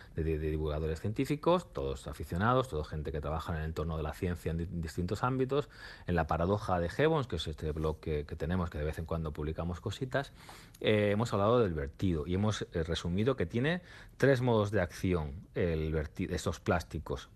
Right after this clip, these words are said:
estos, eh, trocitos de plástico. Primero, uno que, que siempre se está ignorando, que es la plasticosis, o sea, el hecho de que, sobre todo las aves, pero muchos animales marinos,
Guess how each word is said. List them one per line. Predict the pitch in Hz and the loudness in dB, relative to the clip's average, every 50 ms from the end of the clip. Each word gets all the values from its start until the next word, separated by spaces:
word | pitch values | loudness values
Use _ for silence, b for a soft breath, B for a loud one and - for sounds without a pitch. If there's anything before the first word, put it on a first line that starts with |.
| - - | -14 -14
estos, | - - - - 71 69 - - - - - - - - - - - - - - - - | -14 -8 -6 -4 -4 -4 -6 -10 -16 -20 -20 -20 -20 -20 -20 -20 -20 -20 -20 -20 -12 -4
eh, | 107 90 80 78 80 78 78 | -2 0 0 0 0 -2 -4
trocitos | - - 87 - 101 87 90 80 | -4 -6 -2 -2 0 0 0 -2
de | 82 78 | -2 -2
plástico. | - - - 73 - - - - 60 - - B B B B B B B B B B | -4 -4 -4 -4 -4 -4 -8 -10 -8 -8 -10 B B B B B B B B B B
Primero, | - 98 104 131 156 190 196 208 214 - - - | 2 4 6 6 6 6 4 4 2 -2 -2 0
uno | 120 113 117 117 107 98 - - - 135 - | 2 2 4 2 2 0 -2 -8 -14 -14 -6
que, | - 85 73 - - - | -4 -4 -4 -4 -8 -6
que | - - | -6 -4
siempre | - - 76 - 87 | -2 -2 -2 -2 -2
se | 78 - | -2 -2
está | 82 - - 85 | -6 -4 -2 0
ignorando, | 92 92 90 90 85 104 117 139 147 143 | 0 2 2 2 2 4 4 4 2 2
que | - 92 92 110 | 2 2 2 2
es | 110 127 | 2 2
la | 101 82 | 0 2
plasticosis, | - 85 78 - - 87 78 - - 87 85 - - 82 71 73 | 0 -2 -2 -2 -4 -6 -4 0 2 0 0 0 -4 -6 -4 -4
o | 80 80 | -6 -2
sea, | - 95 80 | -2 0 0
el | 80 87 | 0 0
hecho | 92 - - 120 | -2 0 2 2
de | 107 92 | 2 2
que, | - - 82 78 76 - - - - - | 2 0 0 0 0 -2 -6 -12 -16 -10
sobre | - - 76 71 | -6 -6 -6 -2
todo | - 82 78 | -2 -2 0
las | 73 - - - | 0 -2 2 4
aves, | 120 127 127 123 123 123 127 127 127 - | 6 6 6 6 6 4 4 2 2 -2
pero | - 73 73 | -6 -4 -4
muchos | 76 78 - - - | -4 -4 -6 -6 -4
animales | - 87 85 85 85 85 87 87 85 90 | -4 -2 -2 0 0 0 0 -2 0 0
marinos, | 95 98 113 113 123 123 151 - | 2 2 2 2 2 0 -2 -2